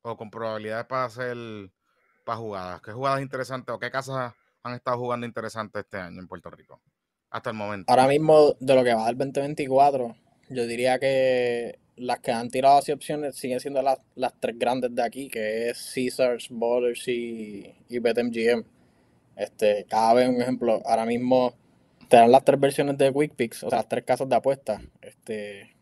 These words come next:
Speaker 2: Caesars te da como que, "Mira, puedes jugar esto y te puedes quedar X cantidad". Ballers tiene también su opción.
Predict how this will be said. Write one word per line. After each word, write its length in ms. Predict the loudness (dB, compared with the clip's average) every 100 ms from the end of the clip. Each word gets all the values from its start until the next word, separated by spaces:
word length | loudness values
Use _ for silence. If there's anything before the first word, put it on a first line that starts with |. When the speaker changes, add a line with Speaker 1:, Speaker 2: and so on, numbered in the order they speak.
| _ -4
Speaker 2:
Caesars 320 | 2 4 4
te 100 | 4
da 200 | 4 4
como 180 | 2 -2
que, 160 | -2
"Mira, 240 | 0 2 2
puedes 200 | 2 2
jugar 260 | 4 4
esto 340 | 2 -2 -4 -4
y 140 | -4
te 100 | -6
puedes 200 | -6 -6
quedar 380 | -4 -2 -2 -4
X 220 | -10 -12 -12
cantidad". 520 | -12 -10 -6 -6 -8 -10
Ballers 400 | 0 2 2 -2
tiene 180 | -6 -4
también 240 | -4 -4
su 100 | -6
opción. 340 | -8 -6 -8